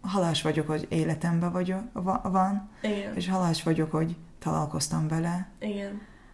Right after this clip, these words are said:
Speaker 1: De olyan kapcsolatot építettünk, hogy legjobb barátom lett,
Speaker 2: Igen.
Speaker 1: akivel tényleg összes, ö, álmaimat, összes, ö, fél-, féle-,
Speaker 2: Félelmeidet.
Speaker 1: félelmeimet tudok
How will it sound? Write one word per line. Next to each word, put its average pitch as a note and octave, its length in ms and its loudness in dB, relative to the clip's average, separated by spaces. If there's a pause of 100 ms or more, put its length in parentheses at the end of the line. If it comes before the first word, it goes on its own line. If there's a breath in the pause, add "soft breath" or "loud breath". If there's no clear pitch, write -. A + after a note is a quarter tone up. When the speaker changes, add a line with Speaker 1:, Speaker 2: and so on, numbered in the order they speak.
(100)
Speaker 1:
De F3 560 2 (280)
olyan F#3 420 6 (640)
kapcsolatot E3 580 4
építettünk, E3 600 4
hogy E3 260 2 (680)
legjobb F#3 580 8
barátom D3 540 2
lett, F3+ 320 0 (280)
Speaker 2:
Igen. G#3 420 -6
Speaker 1:
akivel E3 500 2
tényleg D#3 380 4
összes, D3+ 680 4 (460 loud breath)
ö, F#3 40 0 (200)
álmaimat, D#3+ 800 6
összes, D3+ 720 4
ö, - 360 -2
fél-, F#3 400 10 (140)
féle-, F3+ 540 2
Speaker 2:
Félelmeidet. F#3+ 680 -4
Speaker 1:
félelmeimet E3+ 840 8
tudok D#3 500 0